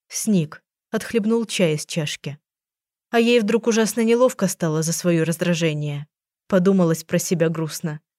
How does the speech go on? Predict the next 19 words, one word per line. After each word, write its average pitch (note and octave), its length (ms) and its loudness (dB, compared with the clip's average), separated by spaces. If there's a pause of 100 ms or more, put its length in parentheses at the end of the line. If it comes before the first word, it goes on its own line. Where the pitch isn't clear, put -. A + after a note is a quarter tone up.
(360)
«Эй C4 200 4
ты, A#3 340 2
раздраженная, F#3+ 960 2 (500)
а B3 120 0
Никита A3+ 460 0
хоть A#3 200 -2
раз G3+ 240 2
приглашал A3 540 2
тебя F3 220 0
в - 80 -4
театр? E3+ 520 -4 (520)
Или B3+ 200 2
пел D#4 240 2
тебе F#3+ 260 2
вот F#3 220 0
это, E3 260 0
хоть - 240 -4
и F#3 40 0
фальшиво? E3 680 -2